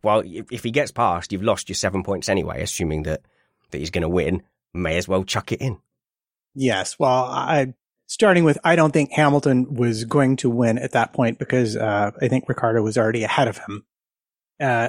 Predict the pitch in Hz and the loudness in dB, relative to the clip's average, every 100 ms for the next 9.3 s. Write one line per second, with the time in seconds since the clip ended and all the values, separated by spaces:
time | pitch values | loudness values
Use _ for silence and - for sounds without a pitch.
0 | - 165 - 226 262 - 113 95 90 - | -2 -2 2 2 2 2 -2 -4 -8 -10
1 | _ 180 151 175 254 240 - 185 160 - | _ -8 -6 2 2 2 0 0 0 2
2 | 147 - 135 151 156 131 101 101 - - | 0 0 0 4 4 4 2 -2 -4 -10
3 | - - - _ 131 139 139 151 - 233 | -10 -12 -18 _ -4 0 2 2 2 2
4 | 196 - 131 113 104 - 131 - 117 113 | 2 -2 -2 0 0 0 -2 0 -2 -2
5 | _ _ 160 139 - 220 160 - - 117 | _ _ 0 0 0 2 2 0 -2 -4
6 | 101 127 - - 117 - - - - - | -2 -4 -4 -4 -4 -4 -4 -6 -8 -16
7 | _ _ _ _ _ _ _ 143 135 170 | _ _ _ _ _ _ _ 2 4 4
8 | 175 156 151 - - 151 131 - 131 135 | 4 4 4 2 0 2 2 0 0 2
9 | 123 104 | 2 0